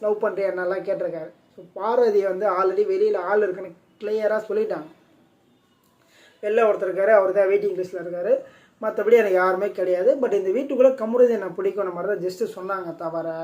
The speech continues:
லவ் பண்றேன், உங்க கூட டேட் வரீங்களா, எதுவுமே சொல்லல, ஓகேங்களா? அதனால கமருதீன் கன்ஃபார்ம் பண்ணிக்கிறாரு. So, கமருதீனுக்கு ஒரு பக்கம் வந்து ஆரோரா மேல வந்து கண்ணு இருக்குங்க. So, ஆரோரா மேல அவர் வந்து கண்ணா இருக்காரு. So, பார்வதியோட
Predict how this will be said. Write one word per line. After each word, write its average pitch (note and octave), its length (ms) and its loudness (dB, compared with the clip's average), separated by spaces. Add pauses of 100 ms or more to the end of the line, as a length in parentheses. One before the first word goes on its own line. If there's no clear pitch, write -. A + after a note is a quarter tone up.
(500)
லவ் G#3 260 -2
பண்றேன், E3+ 560 -4 (260)
உங்க F#3+ 140 -6
கூட G3 320 0
டேட் G#3 240 0
வரீங்களா, F3+ 340 -2
எதுவுமே F#3+ 180 -2 (100)
சொல்லல, F#3+ 260 2 (440)
ஓகேங்களா? F#3 340 -8
அதனால F#3 240 -6
கமருதீன் A3 460 4
கன்ஃபார்ம் A3+ 340 -6
பண்ணிக்கிறாரு. F3 400 -6 (420)
So, G#3 120 -10
கமருதீனுக்கு A#3+ 640 6
ஒரு G#3+ 60 2
பக்கம் G#3 260 2
வந்து A3 180 2
ஆரோரா A#3+ 280 10
மேல G#3 200 6
வந்து G#3 280 6
கண்ணு G#3 220 -4
இருக்குங்க. F3+ 360 -6
So, F#3 160 -10 (160)
ஆரோரா G#3+ 280 4 (100)
மேல F#3+ 180 0
அவர் F#3+ 240 2
வந்து G3+ 180 -2 (1300)
கண்ணா G#3 260 -4
இருக்காரு. G3+ 280 2 (320)
So, G3 80 -8 (120)
பார்வதியோட A3+ 500 8